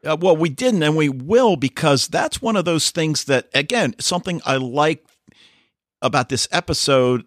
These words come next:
leaving it sort of ambiguous because, well, look, it, we're, we're talking about now. So,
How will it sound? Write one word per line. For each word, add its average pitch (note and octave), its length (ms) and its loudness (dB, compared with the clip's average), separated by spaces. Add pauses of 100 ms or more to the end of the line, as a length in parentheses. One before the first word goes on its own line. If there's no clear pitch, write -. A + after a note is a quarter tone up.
(100)
leaving D#3+ 500 -2
it C3 240 -2
sort E3 400 2
of B2 180 -2
ambiguous A#2 840 -4
because, C3+ 500 0
well, E3+ 180 -2
look, - 280 -4
it, B2+ 120 -10
we're, C3+ 180 -6
we're A#2 120 -6
talking A2+ 260 0
about F#2 220 0
now. F2+ 260 0
So, E2+ 300 -4